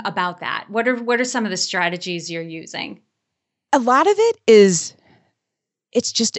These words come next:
Speaker 2: in your gut. Like, what feels like, it's not driven so much by financial or, or outside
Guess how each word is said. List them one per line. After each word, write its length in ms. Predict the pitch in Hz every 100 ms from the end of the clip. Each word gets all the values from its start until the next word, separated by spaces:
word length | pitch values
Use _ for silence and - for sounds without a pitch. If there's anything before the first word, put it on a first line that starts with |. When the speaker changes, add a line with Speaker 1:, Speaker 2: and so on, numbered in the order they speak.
| -
Speaker 2:
in 160 | 226
your 160 | 226 180
gut. 380 | 143 165 180 - -
Like, 140 | 170 -
what 380 | 175 208 302
feels 720 | - 240 214 208 196 196 190 - _ _ _ _ _ _ _ _ -
like, 220 | 220 214
it's 200 | 233 -
not 260 | 233 262 208
driven 520 | 233 220 220 208 208 - -
so 260 | 190 214 196
much 340 | 190 180 - -
by 180 | 185 175
financial 760 | 170 185 165 190 220 214 220 202 190 185 180
or, 260 | 170 165 -
or 180 | 170 165
outside 800 | 190 - - 208 190 185 180